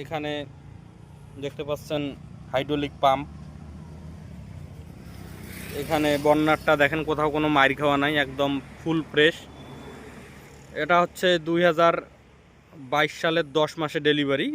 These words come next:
দুই হাজার বাইশের গাড়ি, অর্থাৎ তেইশ ধরা চলে, কারণ দুই মাস কম তেইশ সাল। তো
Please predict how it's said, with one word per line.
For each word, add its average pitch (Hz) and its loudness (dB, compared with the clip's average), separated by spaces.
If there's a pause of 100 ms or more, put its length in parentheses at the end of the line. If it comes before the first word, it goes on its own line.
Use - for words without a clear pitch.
দুই 135 -2
হাজার 135 -4
বাইশের 127 -2
গাড়ি, 135 -4 (220)
অর্থাৎ 127 -8 (680)
তেইশ 180 0 (120)
ধরা 165 2
চলে, 156 0 (540)
কারণ 147 -6
দুই 170 0
মাস 165 0
কম 165 -2 (140)
তেইশ 151 -2
সাল। 113 -6 (1800)
তো 151 -10